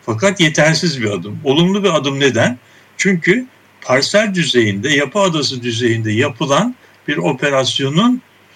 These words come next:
e, getirisinden, e, kamu, belediyeler, e,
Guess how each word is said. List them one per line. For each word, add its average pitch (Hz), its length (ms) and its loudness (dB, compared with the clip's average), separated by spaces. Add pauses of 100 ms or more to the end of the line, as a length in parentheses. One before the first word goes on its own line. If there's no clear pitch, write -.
(500)
e, 110 400 -2
getirisinden, 135 1000 -2 (560)
e, 101 540 -6 (160)
kamu, 185 460 0 (520)
belediyeler, 127 800 0 (240)
e, 107 500 -4